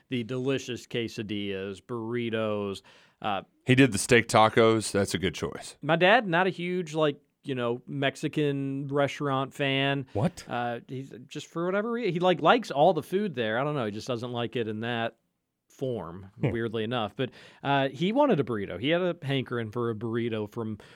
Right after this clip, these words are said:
Speaker 1: from Salsaritas the other day. And making, going and picking up a burrito for my dad, one, already save a lot of money using the Salsaritas app, but free o'clock when dad's, uh, when you're picking up dad's lunch, which is always great. Secondly, he just is like, "I want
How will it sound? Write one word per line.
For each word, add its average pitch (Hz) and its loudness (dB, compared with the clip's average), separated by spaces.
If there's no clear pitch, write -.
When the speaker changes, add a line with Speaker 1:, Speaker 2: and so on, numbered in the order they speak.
Speaker 1:
from 151 2
Salsaritas 139 6
the 127 2
other 117 2
day. 104 0
And 104 -4
making, 165 4
going 196 8
and 147 0
picking 156 2
up 147 2
a 143 2
burrito 135 0
for 135 -8
my 117 -4
dad, 135 2
one, 151 4
already 131 6
save 123 0
a 123 0
lot 120 4
of 117 -2
money 117 -2
using 117 -2
the 117 -6
Salsaritas 117 -4
app, 120 0
but 110 -4
free 131 0
o'clock 131 -2
when 120 -8
dad's, 120 -6
uh, 127 -4
when 127 -8
you're 120 -10
picking 123 -6
up 127 -10
dad's 127 -4
lunch, 131 -6
which 123 -10
is 120 -12
always 123 -2
great. 135 0
Secondly, 139 8
he 156 2
just 147 0
is 120 -6
like, 123 0
"I 147 4
want 143 6